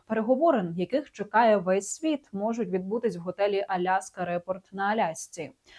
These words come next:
Люкс за двісті тисяч, льодовики за вікном і повна таємниця, що відомо про це місце. З вами Яна Порхон. Підписуйтесь на наш канал, щоб дізнатись детальніше про розкішний курорт на Алясці,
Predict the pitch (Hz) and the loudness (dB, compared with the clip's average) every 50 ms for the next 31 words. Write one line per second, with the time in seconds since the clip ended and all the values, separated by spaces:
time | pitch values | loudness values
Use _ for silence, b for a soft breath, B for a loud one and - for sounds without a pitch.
0 | B B B 262 330 285 262 233 214 233 214 190 196 202 190 190 - - 196 190 | B B B 0 2 4 4 4 6 6 6 6 6 4 4 2 0 -6 -6 -4
1 | - 294 349 349 - 294 277 - - 247 233 247 226 202 208 208 208 208 208 190 | -4 -4 -6 -4 -6 -6 -8 -8 -6 0 2 4 4 4 4 2 2 0 0 -2
2 | 185 170 180 180 185 185 - - 269 294 277 254 269 190 185 - - 220 233 254 | 0 0 0 -2 -2 -2 -4 -4 -2 -2 -2 -2 -2 -4 -6 -4 -4 -4 -2 0
3 | 262 285 311 311 330 320 339 311 262 214 196 208 214 - 247 254 240 - - _ | 0 0 0 2 2 2 2 2 0 0 -2 -4 -6 -6 -6 -8 -8 -8 -10 _
4 | 185 170 170 165 180 220 220 302 339 330 262 185 - - 185 175 - - 202 208 | -6 -4 -4 -4 -6 -4 -2 0 0 0 0 -2 -4 -4 -6 -8 -6 -6 -6 -4
5 | 247 240 196 190 - - - 226 196 190 180 - _ _ b b b b b b | -4 -4 -4 -6 -8 -10 -6 -6 -6 -6 -6 -10 _ _ b b b b b b
6 | - - 311 277 233 196 190 185 185 180 175 170 165 190 185 185 - 277 311 339 | -4 0 0 2 2 2 2 2 0 0 0 -2 -4 -6 -8 -4 -2 0 0 0
7 | 359 - - 190 - - 180 185 220 220 - 233 214 214 202 202 - 190 185 196 | 0 -2 -6 -6 -6 -4 -4 -4 -4 -2 -2 -4 -2 -2 -4 -6 -6 -6 -4 -4
8 | 196 - - 247 254 285 285 285 262 - - 247 220 202 190 202 214 214 220 240 | -4 -6 -6 -6 -4 -4 -4 -4 -6 -6 -6 -4 -4 -2 -2 -2 -2 -2 -2 -2
9 | 233 226 233 226 214 208 190 185 220 226 - - 254 262 254 226 202 190 190 185 | -2 -2 0 0 0 0 0 0 -2 -2 -2 0 -2 0 0 -2 -4 -8 -8 -8
10 | - 196 180 175 - 196 190 190 175 175 190 190 - - _ - 262 302 - - | -8 -8 -8 -8 -4 -2 -2 0 0 -2 -4 -8 -10 -10 _ -6 -4 -4 -4 -4
11 | 311 330 339 - 226 214 175 165 170 185 185 - - 190 190 202 196 180 165 160 | -4 -6 -4 -4 -4 -2 -2 -2 -2 -4 -4 -6 -6 -4 -2 0 0 0 0 -2
12 | 151 - - - - 180 170 165 - | -4 -8 -12 -10 -8 -6 -6 -8 -10